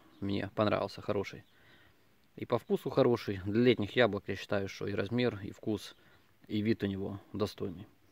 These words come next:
То есть, и я думаю, что кто не посадит себе в сад, тоже понравится. Хотелось бы услышать, у кого растет этот сорт уже давно, как он себя показывает из года в год.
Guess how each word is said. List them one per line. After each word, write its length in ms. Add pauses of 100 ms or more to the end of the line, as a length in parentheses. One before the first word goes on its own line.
(280)
То 80
есть, 240
и 140 (1900)
я 120
думаю, 260
что 160
кто 400
не 100
посадит 400
себе 120
в 60
сад, 220 (220)
тоже 240
понравится. 560 (640)
Хотелось 320
бы 120
услышать, 440 (120)
у 80
кого 200
растет 260
этот 220
сорт 380 (440)
уже 200
давно, 580 (120)
как 200
он 100
себя 140
показывает 520
из 180
года 300
в 100
год. 240